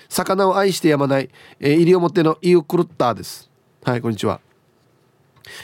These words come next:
ヒーブーさんに読まれたら久しぶりです。ちょっと久しぶりですね。アンサー Bです。「普段から掃除してピカピカだからやらんよ。」普段からこまめにやればいいんじゃないかな。一気にやろうとするからできないはずよ。いや、みんな分かってはいるんですよ。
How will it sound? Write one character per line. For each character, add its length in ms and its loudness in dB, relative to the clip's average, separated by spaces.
ヒ 120 0
ー 40 2
ブ 100 2
ー 20 2
さ 100 2
ん 60 0
に 60 4
読 100 2
ま 60 2
れ 40 -2
た 100 -4
ら 60 -4
久 100 -2
し 120 -6
ぶ 80 2
り 60 0
で 80 -2
す。 100 -12
ち 80 0
ょ 20 4
っ 40 -10
と 100 -6
久 120 -2
し 60 0
ぶ 80 2
り 60 -2
で 60 -8
す 60 -8
ね。 300 -2
ア 140 0
ン 60 -2
サ 140 0
ー 20 -2
B 120 -2
で 120 2
す。 180 -6
「普 100 0
段 160 0
か 80 -2
ら 60 0
掃 240 2
除 100 -8
し 60 -8
て 100 0
ピ 100 -6
カ 120 -2
ピ 80 -4
カ 100 0
だ 80 -4
か 80 -4
ら 80 0
や 80 2
ら 80 0
ん 80 0
よ。」 180 -2
普 100 -4
段 260 -4
か 120 -4
ら 340 0
こ 100 -6
ま 100 0
め 120 -2
に 80 0
や 80 2
れ 60 0
ば 140 -2
い 20 0
い 40 -2
ん 60 -4
じ 60 -2
ゃ 40 -2
な 80 0
い 60 -4
か 80 -2
な。 560 -2
一 140 -2
気 160 -2
に 80 2
や 100 2
ろ 80 0
う 40 -4
と 80 -12
す 100 -4
る 80 -2
か 100 -2
ら 60 -4
で 100 -4
き 80 -4
な 80 0
い 20 0
は 80 0
ず 80 -4
よ。 260 -2
い 200 -10
や、 100 -8
み 140 -6
ん 40 -4
な 100 -4
分 100 -2
か 100 -6
っ 60 -20
て 100 -2
は 80 2
い 20 0
る 80 0
ん 20 -2
で 60 -6
す 100 -8
よ。 140 -6